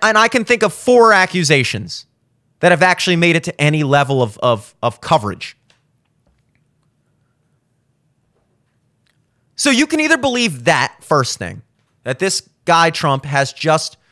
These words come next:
beyond belief fucked everything up, and every single one of these accusations of every single thing he's done, even though he hasn't been found guilty of any of it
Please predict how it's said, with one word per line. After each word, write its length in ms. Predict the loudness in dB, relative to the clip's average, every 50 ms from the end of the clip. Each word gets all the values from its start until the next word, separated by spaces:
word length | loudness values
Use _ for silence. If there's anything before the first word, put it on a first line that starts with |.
| _ _ _ _ _ _ _ _ _ _ _ _ _ _ _ _ _ _ -10 -4
beyond 760 | -2 -2 2 2 4 4 4 4 2 2 0 -4 -4 -4 0
belief 420 | 2 2 2 2 0 0 -2 -2 -4
fucked 680 | -10 -20 _ -20 -20 -18 -2 2 2 2 2 2 0
everything 460 | 2 2 2 0 -2 -2 -2 0 2
up, 220 | 2 2 2 0 0 -2
and 120 | -2 0
every 240 | 2 0 0 0 0
single 240 | -2 -2 -2 0 0
one 80 | 0 0
of 60 | 0
these 160 | -2 2 2
accusations 680 | 2 2 2 0 -2 -4 -2 -2 -2 -2 -4 -4 -4
of 80 | -2 -2
every 160 | 0 0 0
single 220 | -2 -2 -2 -2
thing 120 | -2 -2 -2
he's 120 | -2 0
done, 140 | 0 0 0
even 180 | 0 -2 0 2
though 160 | 2 4 4
he 80 | 4
hasn't 180 | 4 2 2 0
been 80 | -6 -2
found 200 | -2 -2 0 0
guilty 180 | -2 -2 -2
of 100 | -2 0
any 220 | 0 0 2 2 0
of 140 | -2 -4
it 100 | -10 -18